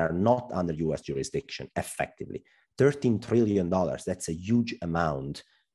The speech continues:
of dollar borrowing that basically needs dollar cash flow to be serviced. And when these dollars cash flows dwindle for some reason, it's a dash for dollars, and it's a milkshake all of a sudden.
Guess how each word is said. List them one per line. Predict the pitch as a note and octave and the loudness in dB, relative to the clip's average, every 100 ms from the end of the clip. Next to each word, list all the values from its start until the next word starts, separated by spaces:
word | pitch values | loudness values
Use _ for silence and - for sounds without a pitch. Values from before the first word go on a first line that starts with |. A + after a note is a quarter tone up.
| _ | _
of | F#2+ F2 E2 | 0 0 2
dollar | G2 G2+ F#2 | 4 6 6
borrowing | D#2+ F#2+ G2+ E2 C#2+ C#2 G2+ G#2+ _ _ _ _ | 4 4 6 4 -2 -6 -8 -10 _ _ _ _
that | F2+ D#2+ | -4 2
basically | F#2 - - E2+ | 0 0 -6 -4
needs | E2+ F2 - | -2 -2 -4
dollar | F2+ F2+ E2+ - | 0 0 0 -4
cash | - - - | -6 -6 -4
flow | - D#2 | -2 -4
to | D#2 | -4
be | D2 | -6
serviced. | - F#2+ F2 D2 - - - _ _ _ | -2 2 2 0 -2 -2 -4 _ _ _
And | F#2 | 2
when | F#2 F#2 | 4 4
these | F2+ | 2
dollars | A2 B2 A2+ | 4 4 4
cash | - F#2 | 0 -2
flows | - E2 - | -4 -10 -4
dwindle | F#2 G#2 C3 F2+ | 4 6 6 4
for | - C#2+ | 0 -8
some | - C#2+ | -8 -6
reason, | D2 C#2+ C#2+ C#2 - | -6 -6 -6 -8 -10
it's | - - | -8 -4
a | D2+ | -4
dash | C#2+ D#2 D2 - - _ _ - | 0 0 0 -4 -8 _ _ -2
for | D#2+ | 0
dollars, | D2+ D2+ C2 A1+ - - | 4 2 2 -6 -8 0
and | G2 | 0
it's | - | 2
a | E2 | 2
milkshake | F2+ F2 - - - | 2 2 -2 -6 -8
all | - F2 | 0 0
of | D2+ | 2
a | |
sudden. | - C2+ C2 | -2 -4 -6